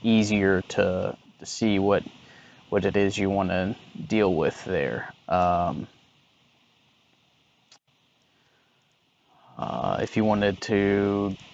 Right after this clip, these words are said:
drag this and put it in this bin, but you also wanted it to stay in this bin, if you hold Control, click, click and drag,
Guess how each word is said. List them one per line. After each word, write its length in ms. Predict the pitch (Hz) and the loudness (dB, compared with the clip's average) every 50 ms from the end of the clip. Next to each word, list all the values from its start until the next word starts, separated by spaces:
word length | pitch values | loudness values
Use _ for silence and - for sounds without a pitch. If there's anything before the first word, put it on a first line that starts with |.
| - - | -18 -8
drag 420 | - - 98 92 98 87 98 107 - - | 0 4 6 8 8 6 4 0 -6 -2
this 520 | - 107 107 110 113 - - - - - - - - - - - - - - - - - - - - - - - - - - - | 2 4 4 4 4 2 -2 -4 -4 -6 -8 -12 -16 -20 -20 -20 -20 -20 -20 -20 -20 -20 -20 -20 -20 -20 -20 -20 -20 -20 -20 -18
and 120 | - - - | -18 -12 -4
put 200 | - 117 98 101 | -2 0 0 0
it 100 | 98 98 | 2 2
in 180 | 98 95 95 | 2 2 2
this 200 | 101 107 113 - | 0 0 0 -2
bin, 400 | - - - 123 123 127 135 131 | -2 2 4 6 6 6 4 4
but 160 | - - 98 | 2 0 0
you 80 | 82 - - | -2 -2 -2
also 440 | - 69 92 95 101 - - 123 110 | 0 4 4 4 4 4 4 4 4
wanted 340 | 107 104 104 104 104 101 | 4 4 2 2 2 2
it 200 | 104 107 98 - | 2 2 2 0
to 140 | - - 104 | 0 -2 -2
stay 640 | - - - - - - - 110 104 107 110 120 123 | -2 -2 -6 -10 -8 -2 4 6 6 8 8 6 6
in 140 | 120 117 | 6 6
this 180 | 120 127 120 - | 4 4 2 2
bin, 340 | - - 139 139 139 143 139 | 2 4 6 6 6 6 4
if 140 | 113 - - | 2 0 -4
you 100 | 76 - | -6 -4
hold 240 | - - 90 87 | -2 -2 -2 -4
Control, 800 | - - - - - - - 101 101 104 107 110 113 113 117 120 - - - - - - - - - - - - - | -6 -12 -14 -12 -6 -2 0 2 2 4 2 2 0 0 -4 -8 -12 -16 -20 -20 -20 -20 -20 -20 -20 -20 -20 -20 -16
click, 300 | - - 98 101 90 - - - _ _ - _ _ _ _ _ _ _ _ _ _ _ _ _ _ _ _ _ _ _ _ _ _ _ _ _ _ _ _ - | -8 -2 0 2 2 0 -2 -12 _ _ -20 _ _ _ _ _ _ _ _ _ _ _ _ _ _ _ _ _ _ _ _ _ _ _ _ _ _ _ _ -14
click 240 | - - - - - | -10 -8 -8 -8 -10
and 100 | - - | -14 -10
drag, 520 | - 95 95 98 101 101 101 101 101 - | -4 0 2 4 4 4 4 4 2 -2